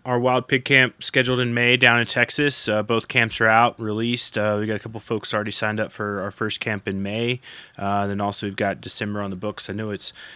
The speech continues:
way far out, but we're anticipating it to, to fill up quick. So if you've got an interest in learning to shoot, hunt, butcher, cook wild pigs, then that's the camp for you, all in one fun-filled three-day weekend. And then, uh,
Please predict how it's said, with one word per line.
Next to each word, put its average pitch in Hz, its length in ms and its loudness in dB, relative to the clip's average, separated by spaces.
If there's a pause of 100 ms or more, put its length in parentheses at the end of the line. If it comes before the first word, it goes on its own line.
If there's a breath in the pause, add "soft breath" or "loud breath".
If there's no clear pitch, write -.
(180 loud breath)
way 107 160 -2
far 98 300 -2
out, 101 240 0
but - 160 -8
we're 98 240 -4
anticipating 95 640 -8
it - 160 -12
to, 90 480 -10
to 120 100 -18
fill 98 180 -10
up - 140 -12
quick. - 360 -8
So 95 320 -4
if 92 160 -10
you've 101 100 -14
got 104 160 0
an 107 60 -2
interest 107 460 -2
in 98 160 -4
learning 104 300 -2
to 98 300 -4 (280 loud breath)
shoot, - 460 0 (160)
hunt, 143 360 0 (120)
butcher, 135 400 0 (560 soft breath)
cook - 400 0
wild 120 320 2
pigs, 123 400 0
then 110 160 -2
that's 113 240 0
the 110 60 -4
camp - 320 -4
for 107 140 -6
you, 101 360 -4
all 104 220 -2
in 104 100 -4
one 98 300 -4
fun-filled 101 680 -6
three-day 95 300 -4
weekend. 92 500 -6
And 107 280 -6
then, 110 180 -2
uh, 107 360 0